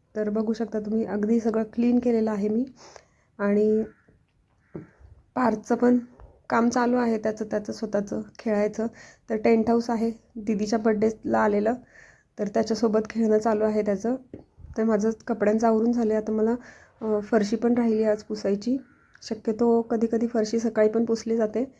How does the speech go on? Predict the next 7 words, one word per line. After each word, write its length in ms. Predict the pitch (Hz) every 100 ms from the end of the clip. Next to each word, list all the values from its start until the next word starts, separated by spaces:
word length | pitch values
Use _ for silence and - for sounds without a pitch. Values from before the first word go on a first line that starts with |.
| _ _ _ _ _ -
पण, 100 | 214
अ, 460 | 220 220 214 214 208 -
सकाळी 360 | - 233 220 226
मुलांचं 460 | 233 220 226 220
टिफिन, 480 | 226 226 - 226 226
त्यांचे 540 | 220 - - 220 214 233
आवरावर 540 | 214 214 208 214